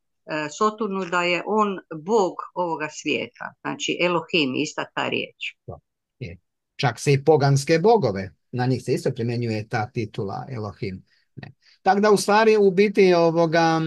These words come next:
Speaker 2: ima objašnjenje, e, da taj izraz, imamo ovdje ovaj Yango prijevod, ovoga, doslovni prijevod,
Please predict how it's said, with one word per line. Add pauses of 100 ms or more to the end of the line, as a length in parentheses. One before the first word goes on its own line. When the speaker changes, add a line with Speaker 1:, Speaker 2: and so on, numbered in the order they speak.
(120)
Speaker 2:
ima
objašnjenje,
e,
da (220)
taj
izraz, (640)
imamo
ovdje
ovaj (460)
Yango
prijevod, (1200)
ovoga, (1080)
doslovni
prijevod,